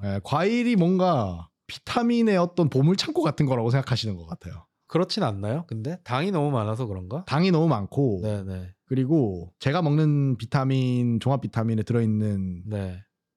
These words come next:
Speaker 1: 그 함량은
Speaker 2: 네.
Speaker 1: 그 과일을 한 세 박스 정도를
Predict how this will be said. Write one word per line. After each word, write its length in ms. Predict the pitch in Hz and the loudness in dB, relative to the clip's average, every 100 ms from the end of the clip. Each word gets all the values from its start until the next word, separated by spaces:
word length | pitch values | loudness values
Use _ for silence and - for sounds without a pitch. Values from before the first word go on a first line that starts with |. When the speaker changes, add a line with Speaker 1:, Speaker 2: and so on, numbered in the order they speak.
| - | -8
Speaker 1:
그 80 | 104 | -4
함량은 760 | 147 143 139 139 127 87 85 92 | 2 2 2 2 0 -2 -8 -10
Speaker 2:
네. 400 | 104 95 90 90 _ | -8 -8 -10 -16 _
Speaker 1:
그 380 | - 104 95 92 | -8 -6 -4 -6
과일을 720 | - 113 120 135 151 98 87 - _ _ | -4 -2 0 2 0 0 -6 -14 _ _
한 140 | 120 | -6
세 140 | 113 180 | -2 -2
박스 360 | 240 214 226 | -2 -2 0
정도를 560 | 170 120 98 127 131 | 2 2 2 0 0